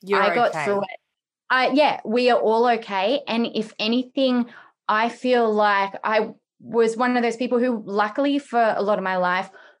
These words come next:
Speaker 2: everything did always just fall into place. I'd never really had to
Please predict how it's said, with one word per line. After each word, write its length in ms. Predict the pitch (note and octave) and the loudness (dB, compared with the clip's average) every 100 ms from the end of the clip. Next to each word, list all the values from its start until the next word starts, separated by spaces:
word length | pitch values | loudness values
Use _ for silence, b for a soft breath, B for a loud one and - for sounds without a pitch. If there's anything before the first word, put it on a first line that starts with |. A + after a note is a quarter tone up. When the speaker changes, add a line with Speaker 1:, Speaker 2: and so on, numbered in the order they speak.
| _ | _
Speaker 2:
everything 720 | A#3 B3 C4+ D4 D#4 D#4+ D#4+ | -4 -2 0 -2 0 2 2
did 200 | C#4 A3 | 2 2
always 320 | G3+ G3+ G3 | 4 2 0
just 220 | F#3 F#3 - | -4 -10 -10
fall 640 | - - G3 G3+ G#3+ G#3+ | -20 -6 0 2 2 0
into 320 | - G#3 G3+ | -2 -4 -4
place. 520 | F#3 - G3 G3+ C#4+ - | -8 -4 -2 0 -2 -2
I'd 180 | A3 G#3+ | -4 0
never 320 | A#3 A3+ A#3 | 0 0 -2
really 300 | A#3 C#4 C#4+ | -4 -2 -2
had 360 | - A#3+ A3 - | -2 -4 -4 -6
to 460 | - G#3+ G#3+ G3 | -6 -4 -2 -4